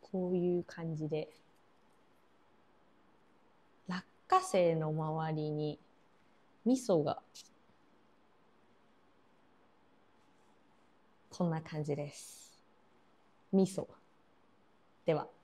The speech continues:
いただきます。うーん。結構家のと違っ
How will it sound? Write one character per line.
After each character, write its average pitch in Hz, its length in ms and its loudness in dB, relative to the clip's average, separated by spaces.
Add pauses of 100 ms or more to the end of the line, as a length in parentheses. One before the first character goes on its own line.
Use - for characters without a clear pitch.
(160)
い 214 60 6
た 208 80 8
だ 185 100 8
き 180 100 -2
ま 156 200 -4
す。 - 240 -20 (3750)
う - 20 -4
ー 196 840 6
ん。 131 80 -6 (4000)
結 311 220 2
構 180 180 8
家 226 240 10
の 269 160 8
と 175 120 -2
違 - 300 2
っ 208 80 4